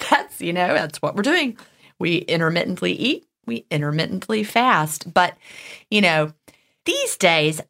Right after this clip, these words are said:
I'm not so worried. Here's, here's a funny story, Melanie. I never told you this. When I was talking to our shared literary agent, we were gonna start pitching Fast Feast Repeat. So we're talking, this was in, okay, what year is it? When did this,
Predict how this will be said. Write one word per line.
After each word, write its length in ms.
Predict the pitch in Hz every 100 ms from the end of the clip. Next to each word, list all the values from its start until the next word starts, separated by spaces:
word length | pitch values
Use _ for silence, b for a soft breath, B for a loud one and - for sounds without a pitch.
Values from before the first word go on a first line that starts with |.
| -
I'm 160 | 311
not 200 | 370 339
so 160 | - 262
worried. 560 | 185 175 190 208 208 -
Here's, 240 | - 339 -
here's 220 | 233 294
a 60 | 302
funny 240 | 175 151
story, 260 | 156 156 147
Melanie. 340 | 147 151 175
I 60 | 170
never 200 | 170 170
told 260 | 175 156
you 80 | 170
this. 340 | 156 151 156 - B B B
When 180 | 180
I 100 | 170
was 160 | 160 160
talking 440 | - 247 285 294 269
to 380 | - 202 185 -
our 240 | - 180
shared 540 | 180 - 165 160 165 -
literary 460 | 180 175 170 160
agent, 540 | - 156 147 147 151 - _ _
we 140 | 131 160
were 80 |
gonna 180 | 160 160
start 240 | 156 156 -
pitching 400 | 208 202 180 202
Fast 360 | 170 165 -
Feast 240 | 170 170 165
Repeat. 420 | 160 180 175 -
So 140 | 175
we're 120 | 170
talking, 440 | 180 185 170 165 151
this 180 | 170 165
was 160 | 156
in, 480 | 156 151 147 147 147 _ _ _ _ _ -
okay, 120 | 147
what 160 | 151
year 120 | - 175
is 140 | 185
it? 320 | 226 220 214
When 160 | 180 202
did 80 | 214
this, 400 | 294 - -